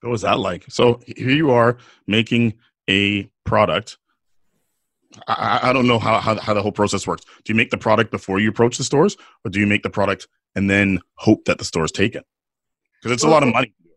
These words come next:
Speaker 1: right? It's not cheap.
Speaker 2: It's, it's not cheap. So the really nice thing that, um, for, for us, for Diana's, is that we already had the restaurant. We already have this tried and true product.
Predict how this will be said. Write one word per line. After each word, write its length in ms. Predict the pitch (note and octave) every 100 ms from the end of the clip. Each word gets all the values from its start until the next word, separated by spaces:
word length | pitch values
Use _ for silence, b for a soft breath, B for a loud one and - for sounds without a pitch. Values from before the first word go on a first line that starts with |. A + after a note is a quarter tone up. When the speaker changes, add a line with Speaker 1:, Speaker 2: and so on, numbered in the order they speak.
| -
Speaker 1:
right? 160 | C#3 - _ _
It's 100 | C#3+
not 120 | C#3+
cheap. 280 | B2 G#2+ _ _ _ _ -
Speaker 2:
It's, 260 | A#3+ - -
it's 240 | B4 B3
not 280 | C4 C#4 D4+ -
cheap. 220 | A3 D#3+
So 240 | - G#3+ G#3 F#3
the 240 | G#3+ G#3+
really 380 | F#3+ G3+ C4 C4+
nice 260 | A3+ G#3 -
thing 340 | G#3 G#3 G3+ F#3+
that, 300 | F#3+ F3+ - - _ _ -
um, 540 | E3+ D#3 C#3+ C3+ - -
for, 340 | - F#3 F#3 G3+
for 120 | G3
us, 360 | A#3+ - -
for 100 | -
Diana's, 640 | F3 E3+ F3+ E3+ D3+ D#3 E3
is 160 | D#3+
that 220 | E3 D#3+ E3
we 140 | F3+
already 320 | G3 G#3 G3+
had 580 | F#3 F3 F#3 F3+ F3+ F3
the 100 | E3
restaurant. 480 | D#3+ - - - -
We 100 | D#3+
already 240 | E3+ F3+ F#3
have 340 | F3 E3+ F3
this 320 | D#3+ D#3+ D#3+ -
tried 260 | F3+ E3+
and 100 | E3+
true 240 | - F3+ -
product. 400 | F3 - -